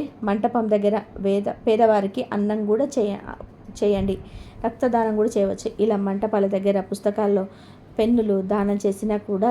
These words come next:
చాలా పుణ్యం కలుగుతుంది. అలాగే ఆడవాళ్ళు మంటపం దగ్గర సాంప్రదాయబద్ధమైన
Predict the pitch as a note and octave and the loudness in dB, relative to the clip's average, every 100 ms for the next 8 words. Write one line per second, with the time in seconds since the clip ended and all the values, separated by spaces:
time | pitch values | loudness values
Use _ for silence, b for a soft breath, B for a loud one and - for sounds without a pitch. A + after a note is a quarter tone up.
0 | A#3 - G3 G3+ G#3+ G#3+ F#3 F#3+ G#3+ F#3+ | 0 -2 -2 0 -2 -4 -4 -2 0 0
1 | F#3 F#3 F#3+ G3 - B B B B B | 0 -2 -2 -4 -6 B B B B B
2 | - G#3 A#3 G#3+ A#3+ D#4 - - G#3 A3 | -2 0 2 2 0 -2 -6 -4 0 2
3 | G#3 G#3+ G#3+ - G3+ G3 G#3+ A3+ A3 G3 | 2 2 0 -2 -2 0 0 0 0 0
4 | F#3+ F#3+ - A#3+ A3 A#3 A#3 A#3 A3+ A3+ | 0 -2 -2 0 0 0 2 4 4 2
5 | G#3 G3+ A3+ G#3+ G3+ | 0 0 0 2 0